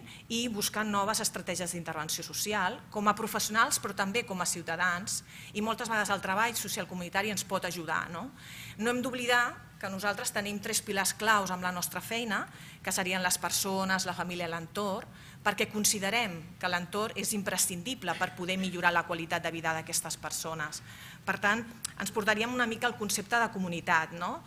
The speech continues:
Comunitat entesa, doncs això, com un territori en el que viu, doncs, una població amb determinades necessitats, amb determinats problemes i que tenen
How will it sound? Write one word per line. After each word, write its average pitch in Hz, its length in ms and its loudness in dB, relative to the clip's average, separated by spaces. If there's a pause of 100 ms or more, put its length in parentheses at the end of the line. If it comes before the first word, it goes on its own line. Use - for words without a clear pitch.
(360)
Comunitat 220 400 4
entesa, 269 540 2 (180)
doncs 190 240 -4
això, 190 240 4
com 185 160 0
un 208 160 0
territori 233 480 4
en 262 120 4
el 202 120 0
que 196 120 0
viu, 202 260 0 (260)
doncs, 175 200 -6
una 247 180 4
població 226 560 4 (100)
amb 190 160 2
determinades 185 560 0
necessitats, 202 800 4 (280)
amb 190 180 0
determinats 196 480 2
problemes 226 680 2 (260)
i 208 80 -4
que 202 160 2
tenen 262 380 4